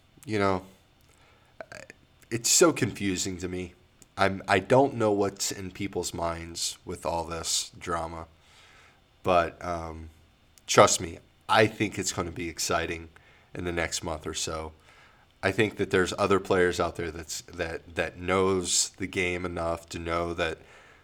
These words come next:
this, this move wasn't as big of a deal as, as, um, others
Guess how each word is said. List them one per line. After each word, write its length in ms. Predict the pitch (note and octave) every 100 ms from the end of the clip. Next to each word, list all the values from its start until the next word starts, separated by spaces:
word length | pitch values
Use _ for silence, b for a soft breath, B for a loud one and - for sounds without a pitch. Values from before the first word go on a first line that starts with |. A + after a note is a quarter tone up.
| B _ -
this, 260 | G#2+ - - - -
this 240 | B2+ C#3+
move 280 | G#2+ F#2+ E2+
wasn't 360 | F2+ F#2 F#2+ D#2
as 200 | E2 D#2
big 280 | - F#2 F2+
of 80 |
a 60 | D#2+
deal 460 | D2+ E2 E2 E2 D#2+
as, 320 | D#2 - - b b b b -
as, 340 | D#2+ D#2+ D#2+
um, 440 | E2 D#2+ D#2 D2+ - _ _ -
others 540 | F#2 F2 D#2+ D#2 -